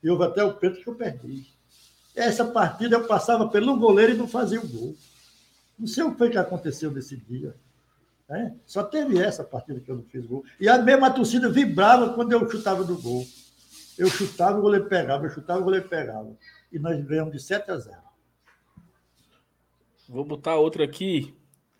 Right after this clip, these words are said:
Speaker 2: Cadê, mano? Sumiu aqui. Apagaram, foi?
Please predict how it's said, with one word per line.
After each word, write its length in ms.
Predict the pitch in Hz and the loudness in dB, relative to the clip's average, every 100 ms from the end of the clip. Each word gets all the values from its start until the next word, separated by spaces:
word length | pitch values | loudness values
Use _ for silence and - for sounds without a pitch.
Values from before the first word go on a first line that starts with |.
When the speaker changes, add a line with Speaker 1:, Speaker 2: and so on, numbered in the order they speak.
| _ _ _ _ | _ _ _ _
Speaker 2:
Cadê, 440 | 165 156 147 165 | -6 -4 -2 -2
mano? 200 | 135 104 - - - _ _ | -2 -6 -10 -20 -20 _ _
Sumiu 440 | - - 160 139 139 | 0 8 10 12 12
aqui. 320 | 131 120 107 | 10 6 6
Apagaram, 480 | 117 135 156 123 165 | 6 8 8 8 6
foi? 240 | - 147 | 4 -2